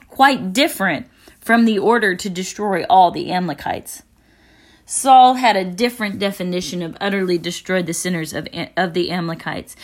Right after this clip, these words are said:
than either God or Samuel had. When compared to the many Amalekites destroyed, keeping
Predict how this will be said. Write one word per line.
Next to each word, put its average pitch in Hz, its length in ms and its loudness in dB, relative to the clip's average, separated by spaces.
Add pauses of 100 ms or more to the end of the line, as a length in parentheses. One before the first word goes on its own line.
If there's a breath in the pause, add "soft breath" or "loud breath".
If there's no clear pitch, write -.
(240 loud breath)
than 202 180 -2
either 214 300 0
God 214 320 4
or 254 340 4
Samuel 165 800 -4 (280)
had. 143 420 -6 (720 soft breath)
When 254 180 2
compared 269 460 2
to 285 100 -4
the 226 280 -2
many 262 500 4
Amalekites 226 920 -2
destroyed, 190 560 -4
keeping 220 460 -4